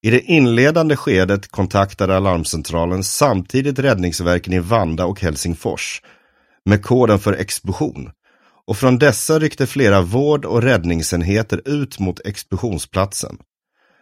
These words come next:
Dessutom larmades läkarhelikoptern med i heli. En kort stund senare, efter att det hade kommit ytterligare information om händelsen, slog alarmcentralen katastroflarm med alla anmälningar och arrangemang som detta krävde.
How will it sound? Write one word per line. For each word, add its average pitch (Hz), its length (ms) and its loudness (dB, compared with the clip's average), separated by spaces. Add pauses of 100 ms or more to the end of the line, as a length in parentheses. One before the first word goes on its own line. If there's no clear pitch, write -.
(120)
Dessutom 127 640 2
larmades 92 600 2
läkarhelikoptern 101 1300 0
med 104 260 2
i 107 40 0
heli. 101 420 -2 (800)
En 113 100 -2
kort 170 280 -2
stund 113 340 0
senare, 104 600 0
efter 113 380 0
att 107 140 2
det 107 80 -2
hade 98 120 -2
kommit 107 400 -2
ytterligare 151 600 0
information 101 640 0
om 85 80 0
händelsen, 90 560 -2 (600)
slog 107 340 0
alarmcentralen 110 1000 0
katastroflarm 101 1160 -2
med 98 100 0
alla 131 380 2
anmälningar 92 680 0
och - 60 -4
arrangemang 95 600 -2
som - 160 -4
detta 87 260 -2
krävde. 82 460 -2